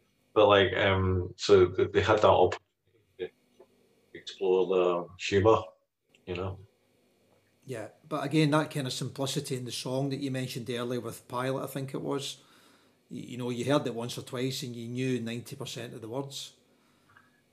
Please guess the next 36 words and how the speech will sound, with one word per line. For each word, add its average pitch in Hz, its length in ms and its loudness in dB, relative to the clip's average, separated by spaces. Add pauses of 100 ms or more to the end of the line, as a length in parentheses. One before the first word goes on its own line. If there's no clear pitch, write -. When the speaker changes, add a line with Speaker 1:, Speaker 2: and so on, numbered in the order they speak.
(120)
Speaker 1:
Aye. 92 400 -6
Speaker 2:
You 120 120 -14
know, 120 100 -12
you're 117 120 -10
singing 147 320 0
it 123 100 -2
walking 117 300 -6
down 117 220 -10
to - 60 -14
school, 135 340 -6
aren't 139 200 -10
you? 120 120 -12
It's, - 220 -16
it's, - 360 -16
it's - 80 -20
an 120 80 -14
amazing 127 380 -8
thing 113 220 -12
to 123 100 -12
be 113 80 -10
able 117 140 -10
to - 120 -16
do. 135 220 -6 (640)
Speaker 1:
Aye, 98 340 0
to - 140 6
be 185 140 10
able 208 180 10
to 104 220 8 (280)
just - 280 -2 (920)
become 92 420 -2
part 95 300 4
of 85 40 0
the 87 60 0
fabric 92 640 4
of, 82 100 -8 (320)
Speaker 2:
Yeah. 107 140 -16